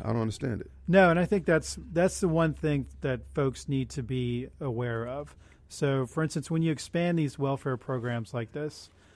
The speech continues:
Speaker 2: what does it do? You know, it
Speaker 1: Mm-hmm.
Speaker 2: pushes out other funding priorities for the state. There's not enough money for education. There's not enough money for roads. It encourages fraud. It encourages people not to work.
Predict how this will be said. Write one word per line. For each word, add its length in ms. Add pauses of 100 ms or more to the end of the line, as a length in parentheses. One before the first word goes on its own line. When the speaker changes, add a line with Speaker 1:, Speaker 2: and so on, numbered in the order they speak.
(340)
Speaker 2:
what 140
does 120
it 100
do? 240 (200)
You 60
know, 40
it 80
Speaker 1:
Mm-hmm. 80
Speaker 2:
pushes 340
out 240
other 360
funding 340
priorities 560
for 140
the 80
state. 340
There's 220
not 160
enough 320
money 420
for 220
education. 580
There's 220
not 120
enough 240
money 260
for 220
roads. 440 (420)
It 100
encourages 520
fraud. 500
It 140
encourages 460
people 340
not 220
to 100
work. 400